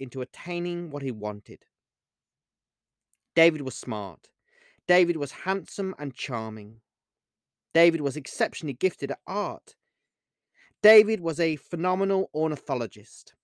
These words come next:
and he could identify any bird in any tree or in any bush simply from hearing two seconds of their calling. David was a self-taught boy and young man,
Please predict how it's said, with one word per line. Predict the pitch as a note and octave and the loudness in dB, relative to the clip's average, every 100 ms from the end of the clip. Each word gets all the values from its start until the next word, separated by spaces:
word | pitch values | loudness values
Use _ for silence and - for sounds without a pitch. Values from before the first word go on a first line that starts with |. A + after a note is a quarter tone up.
| _ _ | _ _
and | C3+ | -8
he | D#3 | -4
could | D#3 | -2
identify | D3+ C3+ F#3 D#3+ - C#3+ C3+ - | -2 0 -2 -2 -2 -2 -2 -4
any | - G3+ F3+ | -2 0 0
bird | - E3 C#3+ C3+ | 2 2 2 -2
in | |
any | C#3+ D3 | -4 -4
tree | C3+ - G#3+ F#3 A2+ G2+ | -6 -4 -2 0 -4 -6
or | C3+ | -6
in | |
any | D3+ C#3+ | -2 -4
bush | A#2+ G#3+ E3+ - - - _ _ _ | 0 0 0 -4 -16 -18 _ _ _
simply | - G#3+ G3+ G#3 | 4 4 6 -2
from | - C#3+ | -2 -8
hearing | A#2+ G3+ F#3+ F#3 | -4 2 2 2
two | - E3 | -4 -12
seconds | C#3 F#3+ F#3 G3+ F#3+ F#3+ - | -8 -8 -6 -6 -6 -8 -10
of | C#3+ | -8
their | D3 | -6
calling. | C3 - A2+ G2 F#2+ G2 G#2 _ _ _ _ _ _ _ _ _ _ _ _ _ _ _ _ _ _ _ - - - _ - | -6 -8 -10 -10 -12 -18 -20 _ _ _ _ _ _ _ _ _ _ _ _ _ _ _ _ _ _ _ -20 -20 -20 _ 8
David | G#3+ A3 G3+ | 10 10 6
was | D#3+ | -2
a | D3 | -4
self-taught | - F3+ E3 - E3 D3+ - | -2 0 0 -2 -2 -2 -2
boy | A2+ G2 F#2+ G#2+ - | -4 -4 -6 -10 -12
and | A#2 A#2 | -6 -2
young | A#2+ A#2 | -2 -4
man, | G#2+ F#2+ F#2 | -6 -8 -12